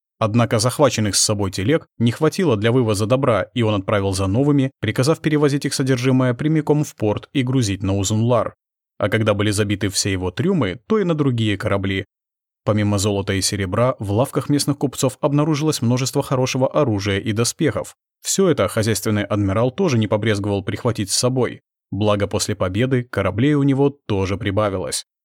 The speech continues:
Он даже не знал, как их все увезти отсюда.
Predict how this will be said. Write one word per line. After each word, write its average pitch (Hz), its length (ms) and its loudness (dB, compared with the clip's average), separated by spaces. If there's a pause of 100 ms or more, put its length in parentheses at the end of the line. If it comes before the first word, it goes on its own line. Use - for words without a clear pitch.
(240)
Он 113 180 2
даже 104 180 0
не 104 100 2
знал, 104 220 0
как 110 180 -2
их 120 140 -2
все - 200 -2
увезти 117 400 -2
отсюда. 113 540 -2